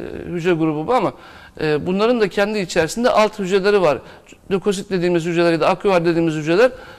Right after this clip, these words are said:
çok sayıda farklı hücre grubundan meydana geliyor. Tabii bunların da, e, yabancı mikroorganizmayı, e, vücuttan çıkarabilmek ya da onlarla baş edebilmek için geliştirdiği bir takım silahları, antikorları var ya da başka kimyasal medyatörleri, başka maddeleri var.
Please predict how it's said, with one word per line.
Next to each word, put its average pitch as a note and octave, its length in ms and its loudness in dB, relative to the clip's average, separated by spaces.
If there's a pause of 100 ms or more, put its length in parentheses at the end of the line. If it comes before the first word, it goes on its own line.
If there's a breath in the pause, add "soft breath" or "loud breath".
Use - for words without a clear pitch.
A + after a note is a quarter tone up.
çok B3 200 0
sayıda A3+ 240 2
farklı G#3+ 320 0
hücre A3 160 0
grubundan G#3 420 0
meydana E3 400 2
geliyor. C#3+ 360 0 (1160 loud breath)
Tabii G#3 220 2
bunların G3 420 2
da, B3+ 140 2 (420 loud breath)
e, D#3+ 80 -2 (300)
yabancı G#3 440 2
mikroorganizmayı, F#3+ 840 2 (420 loud breath)
e, D3+ 300 -2 (120)
vücuttan G3 420 -2
çıkarabilmek F#3 540 -2
ya F#3 80 0
da F3+ 60 0
onlarla F#3+ 360 0
baş F#3+ 140 -2
edebilmek G3 460 0
için B3 180 -4
geliştirdiği G#3 560 -2
bir B3 40 -4
takım A#3 280 -2
silahları, A3 500 2
antikorları A3 580 2
var G#3+ 140 4
ya F#3 120 2
da G#3+ 140 2 (360 loud breath)
başka G#3+ 240 0
kimyasal G#3 440 -2
medyatörleri, F#3 580 2
başka A3 260 0
maddeleri G3+ 460 4
var. E3 180 4